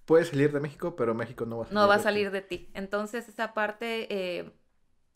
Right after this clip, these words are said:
Speaker 2: de siempre buscar algo picante, no solo cuando estás crudo, sino siempre, eh, no te vas a ver la comida igual.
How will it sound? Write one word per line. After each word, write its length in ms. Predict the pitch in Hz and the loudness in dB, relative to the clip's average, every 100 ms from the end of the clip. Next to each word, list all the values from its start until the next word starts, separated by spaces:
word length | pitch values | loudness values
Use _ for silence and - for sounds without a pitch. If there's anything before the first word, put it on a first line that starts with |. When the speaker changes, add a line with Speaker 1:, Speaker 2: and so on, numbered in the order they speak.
| - | -8
Speaker 2:
de 180 | 190 190 | -4 -4
siempre 340 | 214 208 233 | -4 -2 -2
buscar 340 | 196 196 220 208 | -2 -2 2 2
algo 200 | 220 208 | 0 -6
picante, 340 | - 196 202 | -2 -2 -2
no 120 | 226 | -4
solo 240 | 285 269 262 | 0 -2 -2
cuando 180 | 214 190 | -4 -4
estás 260 | - 214 | -8 -14
crudo, 280 | - 466 403 | -4 -2 0
sino 280 | 233 202 196 | -2 -6 -6
siempre, 640 | - 294 311 190 185 - _ _ _ _ _ - | -6 -8 -6 -8 -8 -14 _ _ _ _ _ -8
eh, 500 | 196 190 190 190 _ | -4 -2 -2 -6 _
no 200 | 220 226 | -4 -2
te 80 | 226 | 0
vas 160 | 220 220 | 0 0
a 40 | |
ver 120 | 214 | 0
la 120 | 208 | 0
comida 260 | 208 190 180 | -4 -8 -8
igual. 280 | - - | -8 -10